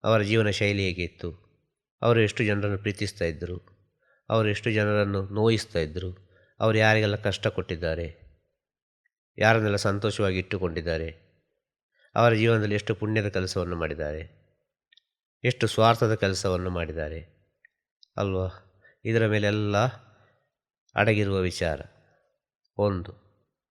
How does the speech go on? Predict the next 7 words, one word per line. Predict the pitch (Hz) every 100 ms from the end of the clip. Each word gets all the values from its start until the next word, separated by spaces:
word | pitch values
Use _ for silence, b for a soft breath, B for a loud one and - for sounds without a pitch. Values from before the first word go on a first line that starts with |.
| _ _ _ _ _
ಅರ್ಥ | 101 98
ಆಯ್ತಲ್ವ? | 98 - 90 92 92 _ _ _ _ _ _ _
ಆತ್ಮಕ್ಕೆ | 104 120 127 131 127
ಶಾಂತಿ | 120 113 123 123
ಸಿಗಬೇಕು | 120 120 110 113
ಅಂತ | 107
ಹೇಳಿದರೆ, | 101 101 90 76